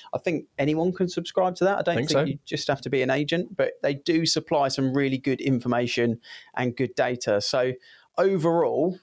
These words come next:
Speaker 1: what is Zoopla saying with the property market at the moment?
Speaker 2: Okay, so Zoopla break the world down into what's going on year on year, and they also give you a five-year average. So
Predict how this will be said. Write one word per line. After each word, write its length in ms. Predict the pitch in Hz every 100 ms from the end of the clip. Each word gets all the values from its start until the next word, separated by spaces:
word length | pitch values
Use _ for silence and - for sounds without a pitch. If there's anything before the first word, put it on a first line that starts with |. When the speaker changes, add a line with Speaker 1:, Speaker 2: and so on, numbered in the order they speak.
| _
Speaker 1:
what 300 | 240 151 170
is 140 | 139 131
Zoopla 340 | 160 160 120
saying 540 | - 151 127 117 127 135
with 140 | - 120
the 40 |
property 280 | - 147 -
market 280 | 117 113 -
at 40 |
the 60 | 127
moment? 320 | 156 127 107 _ 123
Speaker 2:
Okay, 260 | 120 113 110
so 140 | 120
Zoopla 480 | 117 151 - 117 120
break 440 | 123 113 - -
the 80 | 117
world 440 | 113 110 107 104
down 460 | 110 104 98 98 98
into 680 | 117 107 104 - 113 104 104 - - - _
what's 240 | 127 110 -
going 280 | 110 107
on 340 | 104 101 101 104 _ _
year 420 | 117 113 117 104 104
on 200 | 101 101
year, 420 | 104 101 107 123 _ _ _
and 120 | 113 113
they 40 |
also 300 | 113 - 104
give 220 | 101 98
you 80 | 101
a 40 |
five-year 840 | 104 - 113 101 107 - 104 98 101
average. 680 | 98 - 107 98 - - - -
So 480 | - 113 101 98